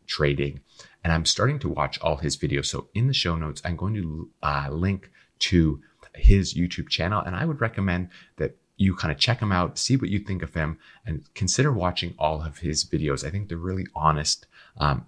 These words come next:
and there could be some useful information in there. Now, I also found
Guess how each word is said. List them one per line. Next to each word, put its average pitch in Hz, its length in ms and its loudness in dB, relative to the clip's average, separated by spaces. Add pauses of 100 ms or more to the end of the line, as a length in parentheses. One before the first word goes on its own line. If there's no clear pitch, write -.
and 76 380 -4 (180)
there 78 120 2
could - 300 -4
be 87 120 0
some 82 200 -2
useful 80 400 -6
information 71 600 -4
in 90 160 2
there. 67 160 4 (200)
Now, 82 140 4
I 65 160 -2
also 165 320 -2
found 78 480 -2